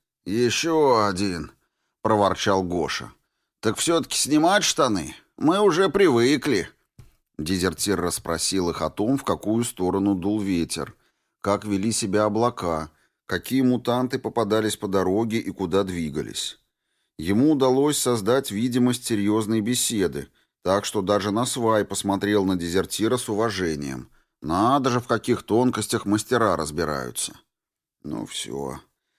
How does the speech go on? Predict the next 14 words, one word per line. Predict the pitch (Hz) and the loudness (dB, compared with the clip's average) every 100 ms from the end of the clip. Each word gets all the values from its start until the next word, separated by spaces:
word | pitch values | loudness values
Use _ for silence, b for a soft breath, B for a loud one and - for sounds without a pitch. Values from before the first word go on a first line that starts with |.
| _ _ | _ _
сказал | - 113 104 117 104 | -6 0 2 4 4
наконец | 101 101 98 98 | 2 0 2 2
дезертир | 82 92 90 95 - 127 151 | 0 -4 0 0 0 0 0
и | - 123 | 0 -2
повернулся, | 139 139 147 120 107 107 - 104 92 b b b | 0 0 2 2 4 2 0 -2 -2 b b b
чтобы | - - 117 110 | -12 0 2 2
Рябой | 113 101 127 139 | 2 2 2 2
еще | 117 123 135 123 | 0 0 2 2
раз | 107 120 - | 4 0 -2
увидел | 95 110 127 131 | -4 -2 0 0
двух | 98 95 123 | 2 -2 -2
секьюрити | - 104 90 98 110 113 120 | -2 -6 -4 -2 -2 -2 -6
в | - | -4
комнате, | 120 101 80 76 - 67 | 2 2 2 -2 -4 -8